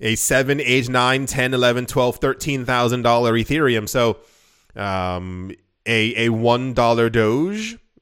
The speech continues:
dare, dare I also say. So, um,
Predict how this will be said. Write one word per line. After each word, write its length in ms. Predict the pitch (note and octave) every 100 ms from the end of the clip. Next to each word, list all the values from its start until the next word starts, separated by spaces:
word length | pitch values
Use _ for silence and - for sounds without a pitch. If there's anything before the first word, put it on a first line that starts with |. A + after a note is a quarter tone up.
| _ - C3+
dare, 280 | C#3+ D3 A2
dare 420 | B2+ D3 D3 D3
I 160 | C#3+
also 380 | D3 C#3+ C3+ C3+
say. 300 | C3 C#3+ C#3
So, 340 | C3+ C3+ A#2 - _ _ -
um, 760 | A#2 B2 B2+ B2 B2 A#2+ G#2+